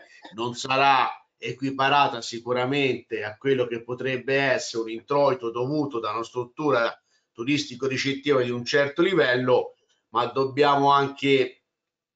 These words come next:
capire quella che è la, la, la localizzazione, no? Il contesto in cui si viene a creare. Quindi, eh, io sarei, io sarei per scriverci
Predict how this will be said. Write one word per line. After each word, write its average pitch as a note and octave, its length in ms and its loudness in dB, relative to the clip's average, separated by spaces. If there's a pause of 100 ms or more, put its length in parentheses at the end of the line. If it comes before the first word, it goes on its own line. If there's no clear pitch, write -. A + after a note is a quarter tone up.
(560)
capire D#3 340 0
quella C#3 220 2
che B2 100 -4
è A#2+ 60 2
la, B2+ 180 0
la, A#2 120 -6
la A2+ 100 -6
localizzazione, A#2 1040 -2
no? B2+ 240 4
Il A2+ 100 0
contesto A#2 580 -4
in A2+ 60 -8
cui A#2 120 -6
si A2+ 140 -4
viene A2+ 200 0
a A2 140 -6
creare. G2 520 -8
Quindi, A2 500 -2 (800)
eh, G#2+ 500 -2 (220)
io F#3+ 260 6
sarei, C3+ 920 2
io F3 140 4
sarei C3 540 2
per B2 200 2
scriverci B2 1120 -2